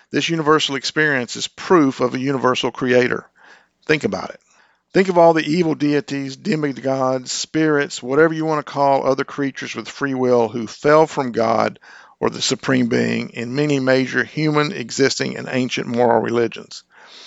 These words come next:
It seems as if this knowledge and universal human experience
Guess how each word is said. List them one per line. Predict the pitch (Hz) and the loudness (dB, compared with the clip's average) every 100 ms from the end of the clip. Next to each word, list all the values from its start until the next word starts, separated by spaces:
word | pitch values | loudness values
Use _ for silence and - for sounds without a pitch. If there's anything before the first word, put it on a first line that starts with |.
| - - - | -20 -20 -10
It | - | -2
seems | - 175 190 151 | 2 4 4 4
as | 143 117 | 2 0
if | 156 156 - | 0 -2 0
this | 160 156 | -4 -2
knowledge | 143 139 139 139 131 | -2 0 2 0 -2
and | - 120 | -6 -8
universal | 135 147 143 147 131 | -6 -4 -2 -2 -2
human | 117 135 135 131 135 | -2 -2 0 -2 -4
experience | 117 - 139 127 120 113 | -6 -2 0 2 0 -6